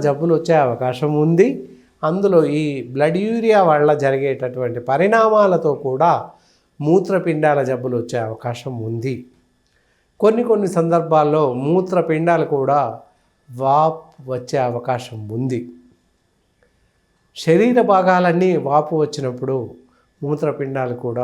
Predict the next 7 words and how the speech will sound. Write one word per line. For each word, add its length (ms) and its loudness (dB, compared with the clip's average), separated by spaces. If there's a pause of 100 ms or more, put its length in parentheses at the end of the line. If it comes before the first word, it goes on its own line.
(120)
వాపు 240 -8 (100)
వచ్చే 180 -8 (100)
అవకాశం 440 -6 (120)
ఉంది. 260 -4 (500)
ఎప్పుడైతే 640 4 (200)
ప్రారంభ 440 2 (100)
స్థాయిలో 460 4